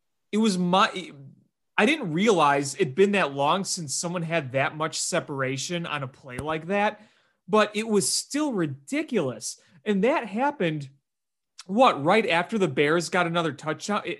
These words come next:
it, I think it happened right after the Justin Fields touchdown, and they were back into the game again.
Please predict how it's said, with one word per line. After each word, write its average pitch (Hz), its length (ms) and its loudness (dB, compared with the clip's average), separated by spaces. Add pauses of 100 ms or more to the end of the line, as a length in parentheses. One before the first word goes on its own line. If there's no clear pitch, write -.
it, 147 120 -12
I 175 60 -8
think 330 220 -6
it 339 80 -4
happened 214 340 -4
right 190 160 2
after 190 220 -2
the 151 80 -2
Justin 160 400 -6
Fields 147 420 -6
touchdown, 135 640 -4 (320)
and 185 100 4
they 202 80 6
were 185 160 4
back 180 300 2
into 175 200 -6
the 160 100 -4
game 185 260 -2
again. 139 400 -2